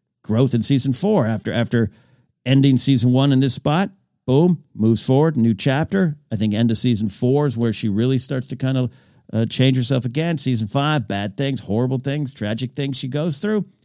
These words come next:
I think by the end of season six, with the killing of, of Ramsay, that's kind of the next Sansa. Uh, these little chapters. So she has a long way to go.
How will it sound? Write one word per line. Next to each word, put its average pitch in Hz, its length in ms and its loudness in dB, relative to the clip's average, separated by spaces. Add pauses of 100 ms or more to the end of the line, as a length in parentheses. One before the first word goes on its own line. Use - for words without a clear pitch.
(420)
I 95 60 -8
think 95 180 -4
by 95 80 -2
the 95 80 -2
end 98 140 0
of 95 60 -4
season 113 360 0
six, - 500 0 (300)
with 98 120 -12
the - 60 -16
killing 104 280 -2
of, 95 200 -4
of 98 160 -4
Ramsay, 143 640 0
that's 104 220 -6
kind 117 220 0
of 113 60 0
the 123 80 4
next 131 260 2
Sansa. 92 420 -4 (680)
Uh, 82 240 -10
these 104 240 0
little 107 100 -2
chapters. 104 420 -2
So 113 100 -6
she 147 140 -2
has 165 120 0
a 196 40 2
long 196 280 4
way 170 160 2
to 131 80 0
go. 104 300 -4